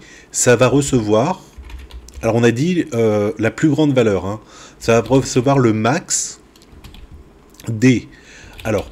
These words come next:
azap, donc le max, alors sur, hein, donc qu'est-ce que je regarde ? Je regarde les sommets J prédécesseurs de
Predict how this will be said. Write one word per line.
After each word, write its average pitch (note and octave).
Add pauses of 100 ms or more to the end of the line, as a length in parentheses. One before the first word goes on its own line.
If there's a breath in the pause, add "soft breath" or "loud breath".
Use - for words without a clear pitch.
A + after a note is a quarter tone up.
(140)
azap, C#3+ (320)
donc A2
le A2
max, A#2+
alors F#2
sur, C3+ (560)
hein, F#2
donc F#2
qu'est-ce -
que B2
je A2+
regarde ? F#2+
Je F#2+
regarde A2
les G2
sommets A2+ (420 loud breath)
J A#2
prédécesseurs A2+ (2500)
de G2+